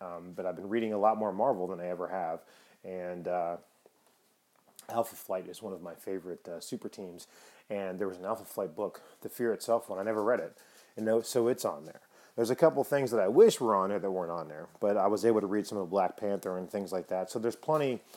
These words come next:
I mean, I figure if I read ten books, I got my money's worth for the month. So, um, that should not be a problem for me. And, uh, so really enjoying that. Um, if you, if you're, if you like Marvel Comics,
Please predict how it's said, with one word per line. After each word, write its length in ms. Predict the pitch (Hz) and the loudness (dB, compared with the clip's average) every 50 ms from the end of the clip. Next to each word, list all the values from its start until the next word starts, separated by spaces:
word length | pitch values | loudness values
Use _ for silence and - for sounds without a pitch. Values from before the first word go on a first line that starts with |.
| - - - - - | -20 -20 -12 -6 -2
I 20 | |
mean, 140 | 117 120 117 | 0 2 2
I 80 | 117 113 | 2 2
figure 400 | - 156 151 127 127 120 117 110 | 4 2 2 4 4 4 2 2
if 140 | - - | 4 4
I 80 | 120 113 | 6 6
read 300 | 113 113 110 107 104 - | 6 6 2 0 -2 -2
ten 240 | - - 117 110 101 | -4 -2 -2 -2 0
books, 460 | 98 110 98 87 85 - - - - - - _ - - | 2 2 2 2 0 -4 -10 -14 -14 -16 -20 _ -12 -8
I 120 | 90 95 | -6 -6
got 120 | 92 98 90 | -4 -4 -6
my 80 | 87 | -6
money's 260 | 90 90 87 87 80 | -6 -8 -8 -8 -10
worth 220 | 78 80 87 82 - | -10 -10 -10 -12 -12
for 120 | - - | -14 -16
the 60 | 82 | -14
month. 360 | 76 87 85 78 71 - - - - - - - - - _ | -10 -10 -10 -10 -12 -16 -20 -20 -20 -20 -20 -20 -20 -20 _
So, 440 | - - - 98 87 87 90 85 80 | -12 -6 -4 -4 -4 -4 -4 -4 -4
um, 280 | 85 87 82 80 82 - - _ - | -4 -4 -6 -8 -12 -20 -20 _ -2
that 140 | 110 110 - | -2 -2 -2
should 160 | - - 92 | -4 -8 -8
not 200 | 98 92 90 - | -6 -6 -6 -8
be 80 | 95 | -8
a 60 | 85 - | -10 -8
problem 360 | - - 98 92 92 87 82 | -4 0 0 0 0 0 -4
for 140 | - 85 80 | -12 -16 -16
me. 100 | 80 80 78 - _ - - - - - _ _ _ | -16 -16 -18 -20 _ -20 -20 -20 -20 -20 _ _ _
And, 380 | - 95 92 92 87 85 85 87 | -12 -10 -8 -8 -8 -8 -8 -6
uh, 220 | 85 82 82 85 82 - - _ _ _ - | -6 -4 -6 -6 -8 -12 -18 _ _ _ -8
so 420 | - - 131 120 110 104 92 - - _ _ _ _ _ _ _ _ _ _ _ _ _ _ _ _ _ _ _ _ - - - | 0 4 6 6 6 6 4 -2 -10 _ _ _ _ _ _ _ _ _ _ _ _ _ _ _ _ _ _ _ _ -20 -8 0
really 260 | 123 135 147 143 131 | 4 6 6 6 6
enjoying 340 | 120 110 95 110 101 95 92 | 4 2 0 -2 -2 -2 -4
that. 220 | 90 90 85 - - - - - - - - _ - | -4 -6 -6 -8 -12 -18 -20 -20 -20 -20 -20 _ -10
Um, 260 | 101 85 82 85 90 - | -10 -10 -8 -10 -12 -14
if 140 | 104 - 110 | -10 -6 -4
you, 160 | 110 110 113 | -2 -2 -2
if 160 | 107 - - | -4 -6 -6
you're, 200 | 110 98 95 101 | -4 -4 -4 -4
if 100 | - 107 | -6 -6
you 80 | 104 104 | -4 -2
like 160 | 98 98 87 | 0 0 0
Marvel 240 | 92 95 98 90 90 | 2 2 2 0 0
Comics, 500 | - - 95 92 87 92 98 - - - | -4 -4 -4 -4 -4 -6 -10 -16 -18 -20